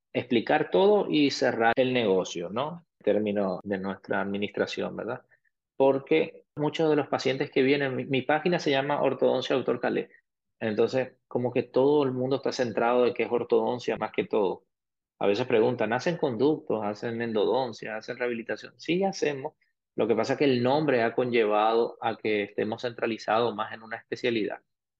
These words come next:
Tenemos todas las áreas, hacemos implantes también, se hace todo, pero como mi página empezó con ese nombre, no hice el cambio y todo quedó en esa línea. Pero yo, yo como profesional,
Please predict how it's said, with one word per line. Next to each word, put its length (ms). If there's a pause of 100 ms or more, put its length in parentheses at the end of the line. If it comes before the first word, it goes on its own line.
(260)
Tenemos 380
todas 180
las 200
áreas, 480
hacemos 280
implantes 520
también, 400
se 160
hace 200
todo, 440 (440)
pero 640 (480)
como 240
mi 140
página 360
empezó 300
con 140
ese 160
nombre, 400
no 240
hice 180
el 140
cambio 580
y 560 (220)
todo 260
quedó 240
en 80
esa 240
línea. 380 (520)
Pero 580 (100)
yo, 580 (400)
yo 440 (140)
como 240
profesional, 760